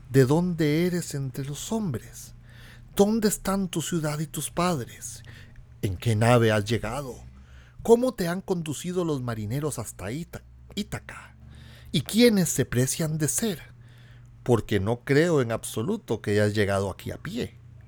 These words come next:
Dime también con verdad, para que yo lo sepa, si vienes por primera vez o eres huésped de mi padre, que muchos otros han venido a nuestro palacio,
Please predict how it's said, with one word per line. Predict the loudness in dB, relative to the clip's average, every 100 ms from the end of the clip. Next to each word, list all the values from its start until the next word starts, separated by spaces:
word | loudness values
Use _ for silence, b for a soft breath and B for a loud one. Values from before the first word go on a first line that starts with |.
| b b b b -14 -2
Dime | 0 0 2
también | 2 2 0 -2
con | -4 -2
verdad, | 0 0 -2 -6 -14 -20 b b b b
para | 2 2
que | 2 2
yo | 2
lo | 2
sepa, | 2 0 0 -6 -8 B B -2
si | 2 4
vienes | 4 4 4 0 0
por | 0
primera | 0 2 2 4
vez | 2 2 0 -12 -20 2
o | 8 8
eres | 8 4
huésped | 2 2 0 -2 -2
de | -2
mi | -4
padre, | -2 -2 -2 -4 -10 -16 B B B 0
que | 2
muchos | 2 -2 -2 -2 2
otros | 2 0 -2
han | -2 -2
venido | -2 -2 -2
a | -4
nuestro | -8 -10 -8
palacio, | -4 -2 -4 -6 -12